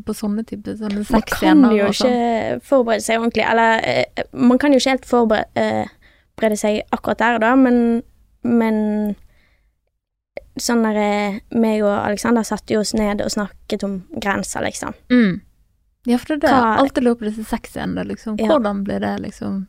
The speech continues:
Speaker 1: utformet på forhånd?
Speaker 2: Ja, altså, eh, der går jo på en måte, eh, jeg tror ikke vi hadde noe forberedelse, sånn særlig på det,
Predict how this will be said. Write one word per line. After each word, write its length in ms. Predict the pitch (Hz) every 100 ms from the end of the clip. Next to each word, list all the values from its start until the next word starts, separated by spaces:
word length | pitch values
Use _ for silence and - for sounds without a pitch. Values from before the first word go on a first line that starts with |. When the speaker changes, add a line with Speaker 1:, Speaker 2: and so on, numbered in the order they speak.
| -
Speaker 1:
utformet 580 | 220 - 190 170 190 -
på 100 | 196
forhånd? 380 | 196 196 214 202 _ _ _ -
Speaker 2:
Ja, 240 | 247 233 - - -
altså, 360 | 240 - 247 240 240 240 -
eh, 500 | - 226 220 220 220 208 254 - _ _ _ -
der 460 | 240 240 262 233 214
går 240 | 233 277
jo 140 | 233 226
på 140 | -
en 80 | 220
måte, 360 | 214 - - 233 226 117 - - _ _ _
eh, 180 | - 254
jeg 180 | 269 -
tror 140 | -
ikke 140 | - 240
vi 60 | 208
hadde 200 | 226 269
noe 160 | 277
forberedelse, 1080 | - - - - 220 - - - - - - 220 226 -
sånn 240 | - 240
særlig 320 | - 226 233 -
på 140 | 214
det, 140 | 214